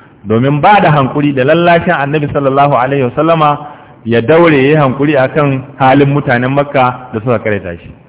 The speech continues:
Wa tahdidan lil mukaththibin, kuma dan ya zan wato tsawacewa ga masu karyata bihi da shi.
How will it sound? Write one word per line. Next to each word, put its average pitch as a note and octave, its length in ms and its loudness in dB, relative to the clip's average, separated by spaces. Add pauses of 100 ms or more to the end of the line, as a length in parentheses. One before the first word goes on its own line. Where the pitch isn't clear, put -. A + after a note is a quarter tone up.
(960)
Wa A#2 120 2
tahdidan D3 680 2 (840)
lil E3+ 160 2
mukaththibin, C3+ 580 0
kuma E3+ 160 0
dan G3 140 2
ya F3 140 2
zan F3+ 260 2 (960)
wato D3 340 2
tsawacewa F#3+ 680 4 (1040)
ga B2+ 120 -2
masu C#3 220 0
karyata D#3+ 480 2
bihi C3 240 0
da A#2 100 -2
shi. - 320 -16